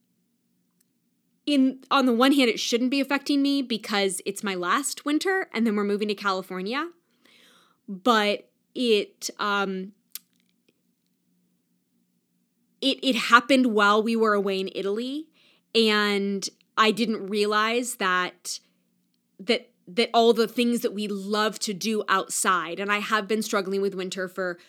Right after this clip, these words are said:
a few years now, and that's one of the reasons why we're moving, but I didn't realize that I was doing all those things for the last time, and now they're gone.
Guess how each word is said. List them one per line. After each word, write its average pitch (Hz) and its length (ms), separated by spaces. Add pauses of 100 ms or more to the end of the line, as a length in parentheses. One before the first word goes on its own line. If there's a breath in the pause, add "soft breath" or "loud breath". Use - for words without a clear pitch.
(180 soft breath)
a 202 100
few 208 200
years 190 300
now, 190 180
and 190 80
that's - 160
one 202 160
of 196 80
the 208 80
reasons 190 360
why 190 200
we're 185 180
moving, 190 540 (600)
but 214 360 (760 soft breath)
I 220 160
didn't 233 340
realize 220 440
that 202 120
I 190 80
was 180 180
doing 220 320
all 214 120
those 196 220
things 208 520 (600)
for - 160
the 269 100
last 262 340
time, 320 480 (1160)
and 277 140
now 254 180
they're 233 120
gone. 262 560